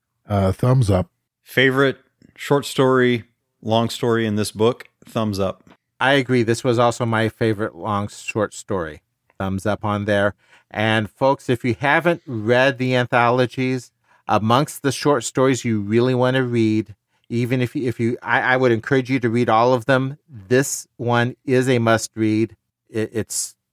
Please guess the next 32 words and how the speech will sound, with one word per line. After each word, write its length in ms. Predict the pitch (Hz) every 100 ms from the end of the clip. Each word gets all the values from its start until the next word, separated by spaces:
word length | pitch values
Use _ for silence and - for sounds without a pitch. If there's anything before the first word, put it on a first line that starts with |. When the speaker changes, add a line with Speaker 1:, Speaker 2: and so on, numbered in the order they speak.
| _ _
Speaker 3:
too 280 | - 165 156
much 280 | 147 135 -
important. 640 | 120 - 123 87 123 120 _ _ _ _
It, 200 | 135 104
there's 160 | 120 -
too 180 | - 156
much 220 | 151 -
important 460 | 117 - 123 110
background 460 | 110 101 - 87 85
here. 260 | - 69 - _ _ _ _
Same 220 | - 143
for 120 | -
Fanatic. 600 | - 117 110 98 95 - _ _ _
Same 500 | - - 135 127 131
for, 600 | 117 _ 120 113 110 110 -
uh, 420 | 101 95 92 92 - _ _ _
Speaker 2:
Promised 420 | - 92 95 -
Land. 140 | 113 104
Speaker 3:
sa-, 100 | - -
same 320 | - 131 - -
for 260 | 117 110 - _
Promised 400 | - 98 98 -
Land. 300 | 98 90 82
Yeah, 220 | 110 92 85
the, 260 | 101 120 147
these 280 | 117 123 120
are 200 | 127 113
important 960 | - 92 - _ - 131 - 131 127 -
stories 540 | - 127 113 113 110
to 160 | - 104
the 160 | 104 -
arcs. 580 | 82 69 _ - -